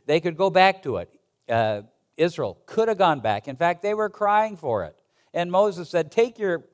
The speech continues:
your eyes off of Egypt and look forward to the promised land." Now, promise, the promised land was still a, a, a battle on earth to, to take it and capture it.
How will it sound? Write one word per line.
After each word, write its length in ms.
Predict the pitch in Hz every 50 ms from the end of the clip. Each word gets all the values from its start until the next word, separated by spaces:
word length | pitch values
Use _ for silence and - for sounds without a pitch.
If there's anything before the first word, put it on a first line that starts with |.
| _ _ _ _ _ _
your 360 | 143 139 143 147 143 147 - 143
eyes 440 | 143 170 202 240 254 269 240 156 -
off 280 | 151 170 180 175 147 143
of 160 | 143 135 135
Egypt 720 | - 190 233 277 294 214 147 117 104 90 101 110 - _ _ _ _ _ _ -
and 220 | 160 185 185 190
look 240 | 185 185 185 - -
forward 540 | - 180 190 220 254 277 269 247 208 170 143
to 100 | 156 151
the 120 | 143 147
promised 540 | - - 165 165 180 185 185 175 160 - -
land." 460 | 147 139 131 123 110 98 87 82 85 _ _ _ _ _ _ _ _ _ _ _ _ _ _ _ _ _
Now, 120 | 107 110
promise, 500 | 110 - 147 147 165 185 190 180 156 127 123
the 180 | 131 123 120 113
promised 460 | - 156 165 190 196 185 151 - -
land 300 | 135 135 135 135 135 120
was 160 | 117 113 -
still 480 | - - - 156 180 180 170 160 135 117
a, 100 | 110 104
a, 360 | 107 110 107 104 98 104 107
a 40 | 110
battle 540 | 107 117 131 151 202 202 185 135 110 113
on 260 | 117 110 117 117 117 120
earth 480 | - 151 185 196 165 123 110 _ _ -
to, 220 | 113 113 113 107 - _ _ _
to 260 | - 117 110 110 104 - _ _ _ _
take 300 | - 170 180 185 - -
it 160 | 110 92 -
and 180 | - 110 104 107
capture 480 | - 156 156 175 185 - - 135 110
it. 160 | 90 78 -